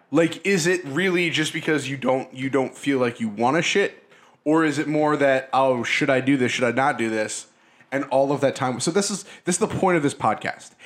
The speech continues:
If, if any of our listeners get one thing from it is, I want you to plan for this scenario. So it's not, you're not thinking. You just act.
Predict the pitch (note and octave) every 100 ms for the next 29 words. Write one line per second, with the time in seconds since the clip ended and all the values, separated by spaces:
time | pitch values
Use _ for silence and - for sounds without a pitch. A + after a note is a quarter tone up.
0 | - D3 - - D3 D3+ E3 G#3 G3 E3+
1 | D3 - B2 G#2+ C3 A2 C3+ D3 C#3 B2+
2 | A2+ G2+ F#2+ - - D3 E3+ E3 C#3+ -
3 | D#3 E3+ F3+ D#3+ D3+ - C3 C3+ E3 A2
4 | - - - - - D#3 - D#3+ F3+ F#3+
5 | C3+ D#3 G3+ - - - A3+ E3 A2 F2
6 | - - - D3+ D3+ E3 - - F#3 B2+
7 | - - -